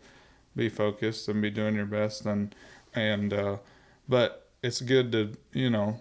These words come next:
realize you've been roping good and, and have some confidence, but at any time it could go the other way. You could start drawing bad, or you could start,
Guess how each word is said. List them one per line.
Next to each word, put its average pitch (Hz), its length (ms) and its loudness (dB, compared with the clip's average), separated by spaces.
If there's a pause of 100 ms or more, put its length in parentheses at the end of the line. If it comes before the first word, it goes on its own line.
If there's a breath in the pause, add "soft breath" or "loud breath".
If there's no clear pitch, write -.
(100)
realize 107 520 4
you've 101 140 0
been 104 180 0
roping 104 320 0
good 107 240 0
and, 107 440 -6
and 110 200 -2
have 104 180 -2
some 107 160 -4
confidence, 110 500 -2
but - 380 2
at 107 140 0
any 110 200 0
time 117 360 2
it 92 120 -2
could 107 160 -8
go 107 160 2
the 104 120 2
other 117 200 4
way. 98 160 0
You 101 120 -6
could 113 100 -12
start 104 300 -4
drawing 101 320 0
bad, 107 240 2
or 113 80 0
you 104 120 -2
could 104 200 -10
start, - 400 -4